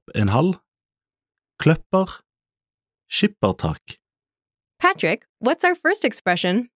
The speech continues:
Speaker 1: Å ta en spansk en.
Speaker 2: Literally meaning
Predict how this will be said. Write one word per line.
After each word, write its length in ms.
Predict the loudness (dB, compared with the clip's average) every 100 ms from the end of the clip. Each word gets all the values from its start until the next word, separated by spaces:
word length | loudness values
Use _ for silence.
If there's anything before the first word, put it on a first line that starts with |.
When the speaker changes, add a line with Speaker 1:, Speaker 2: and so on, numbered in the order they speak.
| _ _ 0
Speaker 1:
Å 80 | 0
ta 220 | 0 0 2
en 120 | 0
spansk 460 | 2 2 2 0
en. 220 | -2 -2 -4 _ _ _ _ _ _ _ 2
Speaker 2:
Literally 440 | 2 4 2 4
meaning 440 | 4 4 2 -2